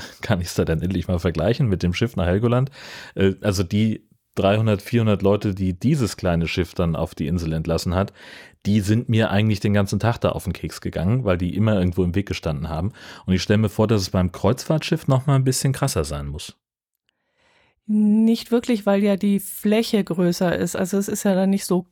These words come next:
Speaker 2: klein wie Helgoland, sondern es verteilt sich ja mehr und du hast ja dann zusätzlich auch noch eventuell zwei andere Schiffe, die da gerade vor Ort sind, mit noch mal zweieinhalbtausend Leuten und dann zusätzlich noch irgendwelche Busgruppen,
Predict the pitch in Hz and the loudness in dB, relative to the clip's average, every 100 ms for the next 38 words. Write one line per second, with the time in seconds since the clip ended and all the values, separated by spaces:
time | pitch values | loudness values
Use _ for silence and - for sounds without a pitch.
0 | - - 175 185 202 202 196 190 202 220 | -8 -2 0 2 2 2 0 0 0 2
1 | 220 220 233 - 196 196 190 - 185 - | 2 2 0 0 -2 0 -2 -2 -4 -2
2 | 190 202 - 226 226 226 226 - 208 214 | -2 -2 -4 0 2 2 0 0 2 2
3 | 226 202 214 190 190 - 190 185 - 214 | 0 -2 -2 0 -2 -2 0 0 -2 0
4 | 208 202 - 202 - 190 - 190 180 - | 0 0 -2 -4 -2 -2 2 0 0 -8
5 | - - - 202 190 202 190 185 - 190 | -18 -18 -2 2 4 2 0 -2 -2 -2
6 | - 208 220 - 220 233 226 214 214 208 | 0 2 0 0 0 0 0 2 2 2
7 | 214 - - 226 - 240 - _ 185 196 | 0 -2 -4 -2 0 0 -2 _ -4 -2
8 | 196 214 208 214 208 202 214 208 208 202 | -2 -2 -2 -2 -2 -2 -4 0 0 0
9 | 208 247 - - - - - - 233 220 | 0 -2 -4 -12 -20 -20 -4 2 2 2
10 | 208 - 208 202 196 196 190 196 202 196 | 0 2 2 2 0 -2 0 0 0 0
11 | 202 180 175 - 170 170 170 170 226 - | 2 2 2 -2 -6 -6 -6 -2 0 0
12 | - - 240 254 262 | -2 -2 2 2 2